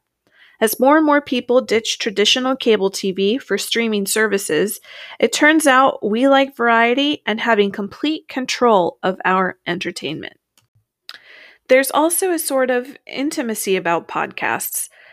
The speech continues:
The stories, for the most part, tend to be ge-, geared towards real life,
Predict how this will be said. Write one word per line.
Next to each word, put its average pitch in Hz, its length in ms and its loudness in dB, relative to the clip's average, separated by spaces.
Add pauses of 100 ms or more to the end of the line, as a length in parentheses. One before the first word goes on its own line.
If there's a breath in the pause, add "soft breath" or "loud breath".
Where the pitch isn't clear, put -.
(100)
The 220 100 -4
stories, 277 460 2
for 226 120 0
the 202 80 -2
most 214 320 -2
part, - 440 -8
tend 233 240 -4
to 240 80 0
be 208 200 -6
ge-, - 220 -2 (220)
geared 233 320 2
towards 202 520 0
real 233 380 2
life, 208 420 -2